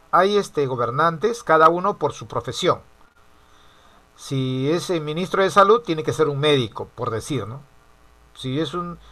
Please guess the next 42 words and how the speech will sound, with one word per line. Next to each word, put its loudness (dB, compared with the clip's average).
ministro 2
de 8
defensa, 4
tiene -4
que -4
ser 2
un -2
militar, 0
algo -2
así, -10
¿no? -18
Eh, -6
eh, -6
si -2
alguien 0
está 0
en -2
el -8
Ministerio 0
de -8
Justicia, -2
tiene -4
que -4
ser 0
un -4
abogado, 4
debe -8
ser -6
de -8
esa -2
rama. -2
Así 0
ocurre -2
en, -10
en -10
Canadá, 4
esa -4
es -4
una -6
información -4
que -4
tengo, -4